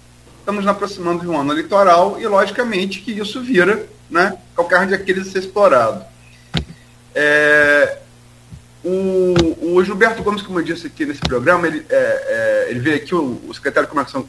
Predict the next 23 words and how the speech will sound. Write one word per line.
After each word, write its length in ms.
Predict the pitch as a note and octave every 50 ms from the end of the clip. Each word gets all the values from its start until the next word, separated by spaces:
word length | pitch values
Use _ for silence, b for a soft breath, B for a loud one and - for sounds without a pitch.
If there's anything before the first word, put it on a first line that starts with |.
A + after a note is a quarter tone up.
| -
comunicação 420 | B2+ C3+ C3+ A#2+ - B2+ A#2+ C3+ B2
do 60 | B2
P 120 | - A2
T, 440 | G#2 - - E3 E3+ E3 - - - - - - - - - - _ - _ _ - - -
e 60 | - -
colocou 540 | - F#3 F3+ F3+ F3 F3 F3+ - E3+ F3
aqui, 420 | D#3 - - - - - G#2 F2+ - - _ - - - - - - - - _ _ _ - _ _ - _ _ - _ _ -
é, 160 | - A#2 A#2+ -
a 100 | - E3
questão 260 | - - - - G#3+ A3
do 60 | G#3+
transporte 420 | G#3 G3+ G3 - - G3 F#3 -
público 240 | - G3 F3+ F3+ G3+
é 40 | G3
central. 640 | G3 - G3+ F#3+ - - B2 A#2+ A2+ G#2 G2+ G2 G#2+
Às 160 | B2+ D#3 -
vezes 240 | E3+ G3 G3+ G3 G3+
ficamos 320 | - - - F3+ F#3 -
perdidos, 420 | - - G3 E3 C3 D3 F3 F3+ F#3 G3+ - - - - -
perdidos 440 | - D#3+ C#3 A#2+ C3+ F3+ F3 F3+ E3
na 120 | E3+ E3
discussão 320 | D#3 - - - - - C#3+
política, 580 | - - A#3 G#3+ G3 F#3 F#3 - - F#3+ F#3